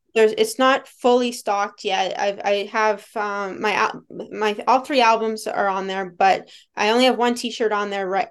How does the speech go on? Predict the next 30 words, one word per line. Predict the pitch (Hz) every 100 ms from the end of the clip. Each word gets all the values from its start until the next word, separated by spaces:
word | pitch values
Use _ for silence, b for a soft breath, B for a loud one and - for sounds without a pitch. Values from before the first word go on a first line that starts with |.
| -
as | 220 214
of | 208 170
now, | 190 202 214 226 185 -
but | 170 202
I'm | 202 208
expecting | 202 - 240 240 220
more | 214 202
to | 208
come | 220 196
in, | 190 175 175 175 b b b _
uh, | - 190 190 190 180 - -
uh, | - - - - -
s-, | - - -
very | 196 220 214 208
shortly. | 214 190 196 190 190 -
And | 196 190 190 196
there'll | 214
be | 220 214 202
more | 214 220 220
merch | 208 202 202 - - b b b
available | 190 208 208 196
at | - 214 214
my | 208
show, | 208 208 196 190 202 -
and | - 196 190
it'll | 190
be | 185 185 180
exclusively | - - - 247 240 220 226
there | 214 202
first | 202 - 220 220 262 - -